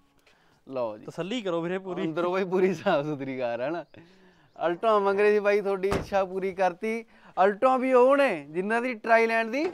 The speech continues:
Speaker 2: ਲੋੜ ਹੀ ਨਹੀਂ।
Speaker 1: ਲੋੜ ਨਹੀਂ। ਠੀਕ ਹੈ ਬਾਈ, ਲਓ। ਲਓ। ਦੇਖ ਲਓ। ਪੂਰੀ ਘੈਂਟ ਕਾਰ ਆ ਬਾਈ।
Speaker 2: ਕਿਤੇ ਕੋਈ
Speaker 1: ਆਹ
Speaker 2: ਰਸਟਿੰਗ
Speaker 1: ਬੋਨਟ
Speaker 2: ਨਹੀਂ,
Speaker 1: ਦਿਖਾਓ
Speaker 2: ਕਿਤੇ
Speaker 1: ਗੁਰਪ੍ਰੀਤ।
Speaker 2: ਕੁਛ ਨਹੀਂ।
Speaker 1: ਪੂਰੀ
Speaker 2: ਮੰਨ
Speaker 1: ਸਾਫ਼
Speaker 2: ਕੇ ਚੱਲੋ ਵੀ Alto ਦੇ ਨਾ ਸਭ ਤੋਂ ਜਿੱਥੇ ਏ ਸੀ ਵਾਲਾ ਪੈਪ ਹੁੰਦਾ, ਇੱਥੇ ਰਸਟਿੰਗ ਆਉਣੀ ਕੰਪਲਸਰੀ ਹੈ।
Speaker 1: ਇੱਥੇ।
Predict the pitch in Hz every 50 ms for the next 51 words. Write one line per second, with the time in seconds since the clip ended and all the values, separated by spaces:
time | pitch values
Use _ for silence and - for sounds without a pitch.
0 | - - _ 170 160 165 175 185 190 175 165 160 165 165 165 180 180 180 180 175
1 | 165 156 147 139 135 123 117 113 110 _ _ _ _ _ _ _ _ _ _ -
2 | 160 160 175 180 180 180 160 135 127 117 - - - - _ _ _ _ _ _
3 | _ - _ _ _ _ - _ _ _ - - - 180 180 156 143 123 - -
4 | - - _ _ _ _ _ _ _ _ _ _ _ _ _ _ _ _ _ _
5 | 139 139 131 120 120 117 147 139 147 _ _ _ _ _ _ _ _ _ _ _
6 | _ _ _ _ _ _ _ _ _ _ _ _ _ _ _ _ - 160 160 165
7 | 180 175 170 185 180 160 147 131 131 123 117 117 101 104 98 170 147 175 185 165
8 | 175 175 170 170 170 143 151 156 185 190 196 190 - - 147 127 - - - 185
9 | 175 185 170 - 208 208 208 196 - _ - - - - - - _ _ _ _
10 | _ _ _ _ _ _ _ _ _ _ _ _ 160 160 170 185 175 185 202 220
11 | 233 254 254 247 240 240 254 269 294 254 - 214 214 220 208 269 269 269 269 277
12 | 311 302 - 220 220 202 - 277 202 226 - - 254 262 240 220 - - 226 233
13 | 247 240 - 214 202 208 202 233 226 233 220 220 233 240 220 220 - - - 247
14 | 240 226 220 226 254 220 254 214 185 214 196 - - 262 254 214 175 143 131 -
15 | 151 151 147 - - 127 117 113